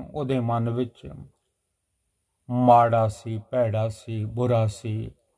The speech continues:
ਅੱਜ ਵੀ ਸ਼ਬਦ ਪੜ੍ਹਦੇ ਹਾਂ, "ਸੁਲਹੀ ਤੇ ਨਾਰਾਇਣ ਰਾਖ, ਸੁਲਹੀ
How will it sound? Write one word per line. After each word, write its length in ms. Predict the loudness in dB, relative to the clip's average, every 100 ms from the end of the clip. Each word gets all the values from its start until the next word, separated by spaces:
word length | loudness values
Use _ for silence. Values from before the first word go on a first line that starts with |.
| _ _ _ _ _ _ _ _ _ 0
ਅੱਜ 140 | 2 2
ਵੀ 160 | 0
ਸ਼ਬਦ 380 | 0 -2 -4 -6
ਪੜ੍ਹਦੇ 460 | -4 -4 -2 -2 -2
ਹਾਂ, 240 | -2 -2
"ਸੁਲਹੀ 520 | -4 -4 -4 -2 -4 -4 -6
ਤੇ 180 | -6 0
ਨਾਰਾਇਣ 600 | 2 4 2 0 -2 -2
ਰਾਖ, 480 | -2 0 0 -2 -4 0 0 -2 -10 -20 _
ਸੁਲਹੀ 600 | -6 0 0 0 -2 -4